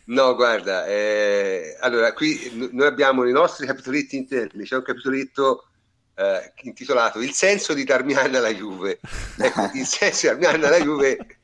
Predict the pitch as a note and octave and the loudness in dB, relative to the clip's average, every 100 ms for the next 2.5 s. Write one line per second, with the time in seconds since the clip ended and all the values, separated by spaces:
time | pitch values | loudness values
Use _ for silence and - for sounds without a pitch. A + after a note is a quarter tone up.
0 | - - B2+ C3 - - _ _ _ C#3+ | -20 -8 -2 0 -2 -8 _ _ _ 2
1 | E3 - - - E3 C3 A#2 - F3+ E3+ | 4 4 0 0 0 2 -2 0 2 2
2 | C3+ A2+ A#2+ A#2 F#2+ | 0 -2 -2 -4 -6